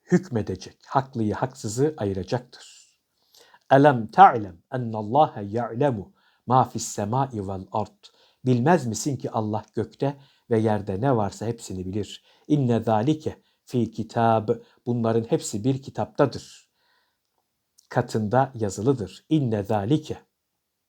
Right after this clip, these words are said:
alallahi yesir. Bu Allah'a kolaydır. Ve ya'budûne min dûnillâhi. Allah'tan ayrı olarak öyle şeylere tapıyorlar ki malem yünezzil bihi sultanen. Allah onlara hiçbir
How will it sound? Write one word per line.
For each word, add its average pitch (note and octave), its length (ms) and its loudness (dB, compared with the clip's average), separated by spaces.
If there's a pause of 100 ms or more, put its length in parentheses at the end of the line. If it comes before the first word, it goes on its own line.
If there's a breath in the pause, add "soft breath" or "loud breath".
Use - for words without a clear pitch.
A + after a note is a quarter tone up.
(500 soft breath)
alallahi A#2 680 2
yesir. G2 500 -6
Bu A#2+ 220 -6
Allah'a G#2 380 -4
kolaydır. - 720 -2 (380 soft breath)
Ve C#3 140 6
ya'budûne D#3 880 4 (320)
min B2 240 -6
dûnillâhi. A#2 760 2 (280)
Allah'tan B2 640 0
ayrı A#2 300 2
olarak G#2+ 540 -2 (300)
öyle C#3 300 6
şeylere G#2 520 -6
tapıyorlar G#2+ 720 0
ki - 180 -12 (320 soft breath)
malem A2+ 560 4
yünezzil A#2 680 -2
bihi A#2+ 340 -6 (180 soft breath)
sultanen. A#2+ 720 2 (100)
Allah B2 420 -2
onlara A2+ 360 -4
hiçbir A#2+ 520 -4